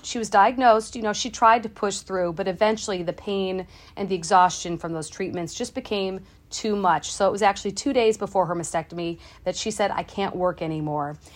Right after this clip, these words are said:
And she filed for disability benefits. And when you meet her, you can sense the exhaustion and you can tell that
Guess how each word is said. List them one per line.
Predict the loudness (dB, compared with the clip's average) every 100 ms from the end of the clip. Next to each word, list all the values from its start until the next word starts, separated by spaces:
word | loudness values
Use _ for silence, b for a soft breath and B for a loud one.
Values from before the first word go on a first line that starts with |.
| B
And | -4 -4
she | -2 -4
filed | 2 4 4 0
for |
disability | -6 -6 -8 -4 -4 -4 -6
benefits. | -8 -8 -8 -8 -4
And | -2 0
when | 0
you | 0
meet | -2 -2 -2
her, | -4 -4 -8 B
you | -6
can | -2 -2
sense | -2 0 0 0
the | -6
exhaustion | -8 0 0 0 -2 -4 -4 -6 B B B -6
and | -4
you | -2
can | -2 -4
tell | 4 6 6
that | 4 -4